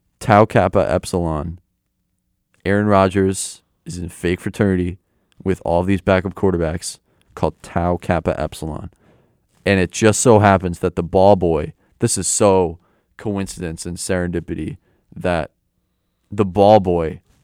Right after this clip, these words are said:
is not only a college student,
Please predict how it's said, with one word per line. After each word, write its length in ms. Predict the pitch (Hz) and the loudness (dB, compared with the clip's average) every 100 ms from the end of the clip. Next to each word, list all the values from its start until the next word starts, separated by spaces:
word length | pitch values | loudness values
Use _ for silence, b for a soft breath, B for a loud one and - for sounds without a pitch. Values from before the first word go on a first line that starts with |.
| _ _ _ _ _ | _ _ _ _ _
is 460 | 95 92 80 - - _ _ _ _ | -2 -2 -2 -8 -16 _ _ _ _
not 320 | 95 101 123 | 0 6 6
only 540 | 120 117 107 98 87 - - | 8 6 4 0 -2 -6 -8
a 80 | 95 | -6
college 420 | - 92 101 104 | 0 4 4 0
student, 500 | - 120 117 123 - | -4 2 4 4 -2